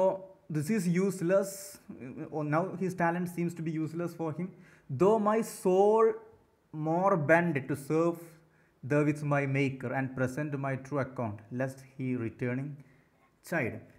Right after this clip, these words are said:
എന്നാൽ ഇദ്ദേഹത്തിൻ്റെ soul, ആ, ഇദ്ദേഹത്തോട് പറയുന്നത്, അദ്ദേഹത്തിൻ്റെ മൈൻഡിനകത്ത് നിന്ന് അദ്ദേഹം അദ്ദേഹത്തോട് തന്നെ പറയുന്നത്, അദ്ദേഹത്തെ, ദൈവത്തെ കൂടുതൽ, ആ, serve ചെയ്യണം എന്നുള്ള ആഗ്രഹം തന്നെയാണ് അദ്ദേഹത്തിൻ്റെ ഉള്ളിലുള്ളത്.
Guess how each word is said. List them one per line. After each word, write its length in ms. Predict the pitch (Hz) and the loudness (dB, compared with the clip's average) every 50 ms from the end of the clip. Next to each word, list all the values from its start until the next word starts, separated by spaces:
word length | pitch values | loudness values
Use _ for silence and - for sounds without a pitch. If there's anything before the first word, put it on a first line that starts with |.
| _ _ _ | _ _ _
എന്നാൽ 180 | 180 190 220 226 226 208 | -6 -4 -2 -2 -2 0
ഇദ്ദേഹത്തിൻ്റെ 500 | 175 196 202 202 202 214 202 185 180 175 175 175 175 - | 2 2 2 2 2 0 2 4 4 4 4 2 -2 -4
soul, 320 | - 170 170 147 120 120 147 170 180 - - - _ _ _ _ _ _ _ | 0 2 2 2 2 0 -2 -2 -6 -8 -14 -20 _ _ _ _ _ _ _
ആ, 140 | - 156 156 151 151 147 147 147 147 143 139 139 113 - - - _ _ _ _ - 160 | -2 -2 0 0 2 2 2 2 2 0 0 -2 -6 -10 -16 -20 _ _ _ _ -8 -6
ഇദ്ദേഹത്തോട് 600 | 127 123 151 151 156 156 151 151 160 156 160 160 151 156 147 | -2 -2 0 0 0 0 0 0 0 2 2 0 0 0 2
പറയുന്നത്, 600 | 135 135 135 139 139 139 131 123 117 107 117 127 131 131 127 123 | 2 2 2 2 0 -2 -2 -2 -2 -2 -2 -4 -4 -4 -6 -8
അദ്ദേഹത്തിൻ്റെ 580 | 120 110 135 135 131 139 131 139 147 139 143 151 147 143 | -8 -4 -4 -2 -2 -4 -4 -6 -6 -6 -6 -4 -4 -4
മൈൻഡിനകത്ത് 760 | 135 135 147 151 156 135 165 165 170 160 151 143 - - 147 147 | -4 -4 -4 -4 -4 -2 -2 -2 -2 -2 -4 -4 -8 -10 -8 -8
നിന്ന് 180 | 147 143 147 147 143 135 | -6 -6 -4 -6 -6 -6
അദ്ദേഹം 300 | 110 139 143 147 156 156 147 | -6 -4 -4 -4 -4 -6 -6
അദ്ദേഹത്തോട് 440 | 135 117 139 139 139 143 160 156 156 156 | -6 -6 -6 -8 -6 -4 -4 -4 -4 -4
തന്നെ 160 | 151 151 151 139 131 | -4 -4 -6 -6 -6
പറയുന്നത്, 320 | 139 135 131 135 135 135 131 127 | -6 -6 -6 -8 -8 -8 -8 -6
അദ്ദേഹത്തെ, 320 | 135 135 135 135 139 139 131 135 - - - _ _ - 131 | -6 -6 -6 -6 -8 -10 -12 -12 -14 -20 -20 _ _ -2 0
ദൈവത്തെ 360 | 135 135 143 135 135 147 139 135 139 | 0 0 0 -2 -2 -4 -4 -2 -2
കൂടുതൽ, 320 | 127 127 127 127 131 127 131 147 165 - - - - - - _ _ 127 | -2 -2 0 0 0 0 0 -2 -2 -6 -10 -16 -20 -20 -20 _ _ -4
ആ, 20 | 123 123 120 123 120 123 - | -2 -2 -2 -2 -4 -6 -4
serve 280 | - 160 151 156 160 156 | -2 2 4 4 4 4
ചെയ്യണം 260 | 143 135 135 139 143 135 131 | 4 2 2 0 -2 -2 -2
എന്നുള്ള 240 | 127 127 131 131 131 123 127 | -2 -2 0 0 0 2 2
ആഗ്രഹം 280 | 127 127 135 147 151 151 | 0 0 0 0 0 0
തന്നെയാണ് 240 | 156 151 151 156 160 151 | -2 0 0 0 0 2
അദ്ദേഹത്തിൻ്റെ 380 | 143 160 160 160 165 170 170 175 175 | 2 0 0 0 0 0 2 2 2
ഉള്ളിലുള്ളത്. 420 | 180 185 190 196 196 180 127 98 | 2 2 2 2 2 2 0 -2